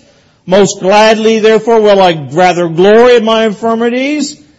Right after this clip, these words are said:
that the power of Christ may rest upon me.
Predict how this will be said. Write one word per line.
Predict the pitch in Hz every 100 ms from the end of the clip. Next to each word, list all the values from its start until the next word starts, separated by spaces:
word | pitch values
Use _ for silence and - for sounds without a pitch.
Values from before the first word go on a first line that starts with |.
| _ _ _ _ -
that | 160
the |
power | 160 - 196 202
of | 190
Christ | 214 190 -
may | 151
rest | 143 170 170 -
upon | 165 - 170 160 156
me. | 190 233 120